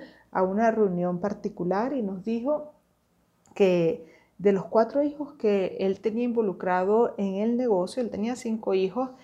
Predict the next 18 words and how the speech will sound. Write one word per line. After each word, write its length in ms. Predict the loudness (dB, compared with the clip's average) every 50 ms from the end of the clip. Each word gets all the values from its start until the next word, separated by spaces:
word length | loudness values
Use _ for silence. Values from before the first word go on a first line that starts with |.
| -20 -20 -20 _ _ _ _ -6
en 120 | -4 -4
este 220 | -4 -2 -2 -2
caso 640 | 2 4 4 4 4 0 0 4 4 4 4 4 2 2
cuatro 320 | 2 2 2 2 -2 -4
estaba, 440 | -4 -6 -6 -4 -2 -2 -2 -2 -4 -8
estaban 380 | -12 -8 -6 -4 -4 -2 -2
involucrados 580 | -2 -2 -2 -4 -4 -6 -4 -2 -2 -2 0 -2
en 120 | -2 -4
el 140 | -4 -4 -4
negocio, 540 | -2 0 0 0 0 -2 -4 -8 -10 -10 -12 -14 -20 -20 _ _ _ _
él 560 | -2 0 2 2 2 2 2 0 -2 -4 -8 -16 _ 4
quería 520 | 6 6 6 6 2 0 0 0 -2 -2
ya 240 | 0 0 0 0 0
ir 400 | 0 -2 -2 -2 -4 -4 -6 -6 -6
escogiendo 880 | -6 -6 -8 -8 -8 -6 -6 -6 -6 -6 -4 -4 -2 -2 -2 -2 -4 -4
a 60 | -4
su 140 | -4 -8 -8
sucesor 760 | -6 -6 -6 -2 -2 -2 -2 0 0 0 0 0 0 -4